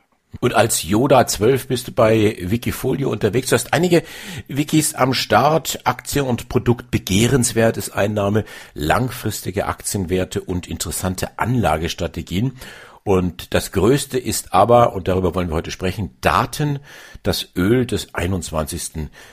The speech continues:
Jahrhunderts. Das ist seit exakt fünf Jahren am Start. Die durchschnittliche Performance liegt bei etwas mehr als dreiundzwanzig Prozent. Erzähl uns ein bisschen was über das Wikifolio Daten,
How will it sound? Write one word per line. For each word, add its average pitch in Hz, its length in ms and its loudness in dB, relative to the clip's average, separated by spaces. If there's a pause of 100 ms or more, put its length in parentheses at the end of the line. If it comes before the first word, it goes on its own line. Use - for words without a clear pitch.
Jahrhunderts. 76 680 -6
Das 95 120 -4
ist 117 140 -6
seit - 500 0
exakt - 400 -4
fünf 233 440 2
Jahren 139 340 2
am 139 120 -4
Start. - 600 -2
Die 110 100 -10
durchschnittliche 120 540 -4
Performance 95 560 0
liegt - 140 -6
bei 90 180 4 (540)
etwas - 340 -8
mehr 90 300 0
als - 320 -6
dreiundzwanzig - 960 -6
Prozent. - 960 -6
Erzähl 151 320 4
uns 123 140 4
ein - 20 -10
bisschen 113 220 0
was 104 180 4
über 107 180 -2
das 104 200 0
Wikifolio 104 580 2
Daten, 98 600 0